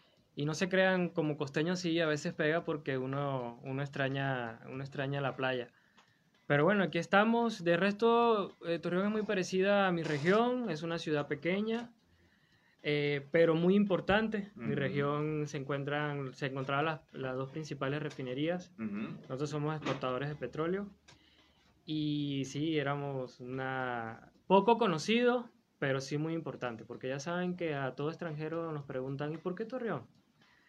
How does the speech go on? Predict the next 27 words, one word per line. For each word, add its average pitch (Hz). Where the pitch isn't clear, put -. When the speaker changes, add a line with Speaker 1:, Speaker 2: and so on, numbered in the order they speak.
Speaker 2:
Oye, 107
sí. 113
Speaker 1:
"¿Y 165
por 156
qué 160
no?". 196
Speaker 2:
Me... 117
Eh, -
buen, 185
buen 214
punto. -
"¿Y 135
por 127
Speaker 1:
"¿Y 139
Speaker 2:
qué 165
Speaker 1:
por -
Speaker 2:
no?". 196
Speaker 1:
qué 143
no?". 165
Speaker 2:
Somos 214
muy 214
parecidos, 135
ya 113
dijiste 110
en 104
varias 90
cosas. 95